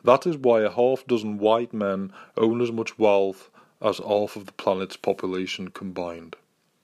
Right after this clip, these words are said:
The lie is peddled that if one works hard, one can do well, one can succeed. By working hard, of course, our lords and masters mean by working hard for the system,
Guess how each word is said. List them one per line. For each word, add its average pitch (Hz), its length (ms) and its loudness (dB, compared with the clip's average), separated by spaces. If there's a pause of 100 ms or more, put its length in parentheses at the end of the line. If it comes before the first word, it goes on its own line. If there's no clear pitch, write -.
(1120)
The 123 80 6
lie 165 240 6
is 147 180 -4
peddled 120 400 0
that 104 140 -8
if 107 100 -8
one 110 240 2
works 101 320 -2
hard, 156 400 2 (220)
one 92 200 -4
can 104 200 -6
do 117 140 0
well, 139 400 0
one 92 200 -8
can 104 140 -8
succeed. - 640 -4 (500)
By 160 480 4
working 139 440 -2
hard, 117 300 4
of - 140 -8
course, 104 400 0
our 104 60 4
lords 104 460 0
and 104 140 -6
masters 101 420 -2
mean 101 300 -2
by 95 200 2
working 98 440 -2
hard 90 240 0
for 101 140 -8
the 104 80 -6
system, - 600 -4